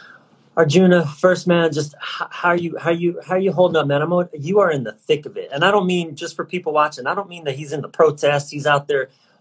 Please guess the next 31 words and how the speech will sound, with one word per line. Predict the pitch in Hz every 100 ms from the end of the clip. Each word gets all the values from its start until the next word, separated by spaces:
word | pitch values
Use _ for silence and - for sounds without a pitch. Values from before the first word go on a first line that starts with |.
| _
No, | 123 135 113
but | 101 120
Arjuna | 120 117 127 190 175
is | 120 120 -
in | 156 165
the | 110
conversation, | - 165 143 95 - - - 151 147 - 92 95
man. | 110 113
You, | 117
brother, | 123 151 151 147
you | 131 165 185
are | - 135 127 120 117 _ _ _ _ _ -
just, | - 120 240 - - - _ _ _ _ _ _
I'm | 131 147
just | 151 -
so | - - 143 147 143 147 147 - _ _ _ -
I | 123
so | - - - 151 151
appreciate | 147 147 143 147 131 123
the | -
space | - 131 123
that | - 120
you're | 127
holding | 104 113 117
right | 107 101 110
now. | 104 101 98
And, | 95 185 214
and | 196 190 185 - - - _ _ _ _ _ _
how | - 160
you | 156
doing? | 139 117